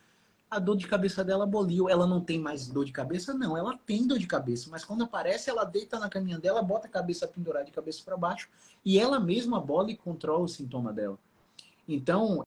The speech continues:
é um, é um movimento aversivo. Se você vê a paciente fa-,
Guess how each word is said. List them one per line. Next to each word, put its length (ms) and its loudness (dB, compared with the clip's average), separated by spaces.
é 120 4
um, 180 2
é 200 2
um 160 0
movimento 800 2
aversivo. 840 2
Se 140 -6
você 260 0
vê 140 2
a 40 2
paciente 380 -4
fa-, 240 -6